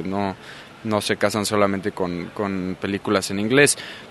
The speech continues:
pero pues también está Michelle, está Matt, está Carlos Reigadas, David Pablos, hay,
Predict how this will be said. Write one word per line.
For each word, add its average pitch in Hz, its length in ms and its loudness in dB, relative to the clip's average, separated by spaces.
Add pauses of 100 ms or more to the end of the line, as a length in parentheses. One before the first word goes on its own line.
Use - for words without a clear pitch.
(120)
pero 110 240 8
pues 110 140 -2
también 113 240 6
está 104 160 4
Michelle, 117 420 8
está 98 240 4
Matt, 107 360 4
está 95 400 4
Carlos 95 300 2
Reigadas, 104 560 6
David 95 340 2
Pablos, 104 720 6
hay, 107 180 4